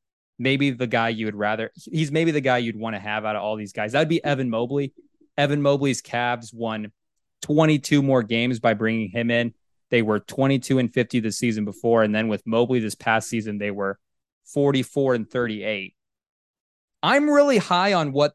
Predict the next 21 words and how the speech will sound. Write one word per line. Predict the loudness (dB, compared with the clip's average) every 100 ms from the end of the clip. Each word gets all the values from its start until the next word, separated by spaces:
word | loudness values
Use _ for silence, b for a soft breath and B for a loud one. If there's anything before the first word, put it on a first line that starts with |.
| -2
this | -2 -2
Magic | -4 -4 -2 -4 -8
team | -6 -4 -4
has | -2 -4 -4
in | -8
terms | -8 -6 -4
of | -6 -8 _ _ _ _ _
talent. | -4 0 2 2 0
I | -2
think | -2 -4 0
their | 0 0
starting | 2 2 2 -2
lineup | -2 -4 -6
is | -8 -8
gonna | -6
be | -4 -6
really, | -4 -2 -2
really | -2 -4
solid | -6 -6 -2 -2 -2
this | -4 -4
year. | -2 0 -2